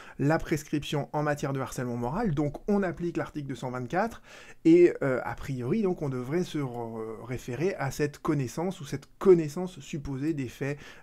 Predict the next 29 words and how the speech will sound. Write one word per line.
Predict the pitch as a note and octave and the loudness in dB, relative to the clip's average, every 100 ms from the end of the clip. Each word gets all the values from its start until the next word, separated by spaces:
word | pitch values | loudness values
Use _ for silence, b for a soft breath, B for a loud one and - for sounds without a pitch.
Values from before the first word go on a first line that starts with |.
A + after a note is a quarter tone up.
| B2+ | -12
euh, | A#2 A2+ A#2 - | -10 -10 -12 -12
qui | C#3 C3 C3 - | -12 -8 -10 -8
caractérisent | - B2 B2 D#3 E3 D#3 D3 | -6 -6 -4 -2 -2 -2 -4
le | C#3 | -2
harcèlement | C3+ - C#3+ C#3 | -4 -2 -2 -2
moral. | C3+ A2 - B B B B - - - | -2 -4 -10 B B B B -20 -20 -6
Bon, | C#3+ - - | -6 -6 -2
il | D3 | 4
n'y | |
a | C#3+ | 4
pas | A#3 | 6
d'arrêt | A3+ G3 | 6 6
de | F#3+ | 6
la | E3 | 4
Cour | D#3+ | 2
de | D3 | 2
cassation | C#3+ C#3 D#3 | 2 0 0
de | C#3+ | -2
ce | - | -2
point | C#3+ | -2
de | C#3 | -2
vue-là, | B2 C3+ E3+ G3+ - | 0 2 4 2 -2
mais | C#3 C#3+ C#3 | -2 0 0
je | C3+ | -4
serais | C3+ - D3+ | -6 -4 -4
très | C#3 - G#3+ | -4 -2 -2
surpris | - F3+ - - G#3 A3 - | -2 -4 -6 -6 -4 -4 -8
que, | - F3 F#3+ D#3+ | 4 6 6 4
euh, | C#3 C3 B2+ B2 B2 | 2 0 0 0 -2